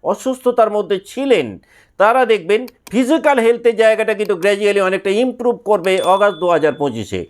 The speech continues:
যারা পুলিশে চাকরি করছেন, যারা সামরিক বিভাগে রয়েছেন, যারা জিম ইনস্ট্রাক্টর, তারা কিন্তু এই মাসটাতে বেশ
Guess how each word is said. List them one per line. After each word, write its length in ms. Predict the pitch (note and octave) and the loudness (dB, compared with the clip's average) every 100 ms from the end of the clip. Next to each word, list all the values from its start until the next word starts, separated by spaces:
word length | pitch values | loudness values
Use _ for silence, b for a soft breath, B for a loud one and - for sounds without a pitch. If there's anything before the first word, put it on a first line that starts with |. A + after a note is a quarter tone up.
| b b b - | b b b -2
যারা 220 | G3 A#3 A#3+ | 2 2 0
পুলিশে 440 | G#3+ C4 C#4 C4+ C#4+ | 0 0 0 -2 -2
চাকরি 360 | C4+ A#3+ A3 A#3+ | 0 0 0 0
করছেন, 380 | A#3+ A#3+ A3+ F#3 | 0 2 0 0
যারা 240 | F#3 G3 A#3+ D4 _ _ _ _ _ _ _ - | 2 2 2 0 _ _ _ _ _ _ _ -6
সামরিক 500 | F#3 G#3 B3 C4+ G#3+ | 0 2 2 0 -2
বিভাগে 400 | A3+ A3+ G#3+ G#3+ | 0 4 4 2
রয়েছেন, 440 | G3+ G#3 F#3+ F#3 D3+ A2+ D#2+ G2+ | 0 0 0 0 -2 -4 -10 -2
যারা 280 | E3+ F#3+ G3 G3 - _ _ _ _ - G#2 | 0 2 2 0 -4 _ _ _ _ -20 -14
জিম 240 | - B3+ D4+ | -4 0 2
ইনস্ট্রাক্টর, 800 | C4+ B3+ B3 - A3+ A3 E3+ C3 F#2 _ _ _ _ - | 2 2 0 2 2 2 0 0 0 _ _ _ _ -2
তারা 280 | F#3 A#3 C4+ | 2 2 0
কিন্তু 320 | B3 A3 G#3 G#3+ | -4 -8 -4 -2
এই 160 | G3 | 0
মাসটাতে 460 | G3 F#3+ F#3+ F#3 F3+ | 0 -2 0 -2 0
বেশ 240 | D3+ C4+ | 2 0